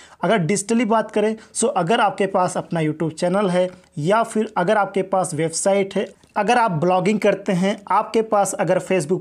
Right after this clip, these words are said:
पेज है, Instagram पेज है, मीन्स अगर आप डिजिटली कनेक्टेड हैं सोशल मीडिया पे, so definitely अगर आपके फॉलोअर्स हैं अच्छे खासे, तो वहाँ भी अपना एफिलिएट लिंक शेयर कर सकते हैं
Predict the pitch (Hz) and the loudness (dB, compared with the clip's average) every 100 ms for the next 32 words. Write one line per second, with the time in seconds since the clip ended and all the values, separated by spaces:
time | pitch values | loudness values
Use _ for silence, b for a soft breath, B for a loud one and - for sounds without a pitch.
0 | - 196 202 185 185 165 - 202 190 190 | 0 0 2 0 0 -2 0 2 2 0
1 | 185 185 185 170 180 262 - 214 190 220 | 0 -2 0 0 0 0 -2 -2 2 2
2 | 214 214 139 180 - 220 226 220 190 185 | 2 -2 -2 -2 0 2 0 0 0 0
3 | 185 220 202 208 185 156 208 202 196 196 | 0 -2 0 -2 -2 0 0 2 2 2
4 | 190 196 202 B B - 160 147 220 196 | 2 0 -2 B B -6 -2 0 -2 0
5 | 185 185 190 - 185 190 226 196 - 185 | -4 -2 -4 -2 0 0 0 -2 -2 -2
6 | 175 165 170 170 - 208 202 185 214 214 | 0 2 2 0 -2 -2 -2 0 -2 0
7 | 202 214 233 B B 170 175 202 233 202 | 0 0 -2 B B -2 0 0 0 2
8 | 196 175 180 165 180 196 196 160 151 - | 0 0 0 0 -2 -2 -2 -4 -4 -4
9 | 180 202 208 208 185 - 190 220 | -4 0 0 0 -4 -2 -2 -2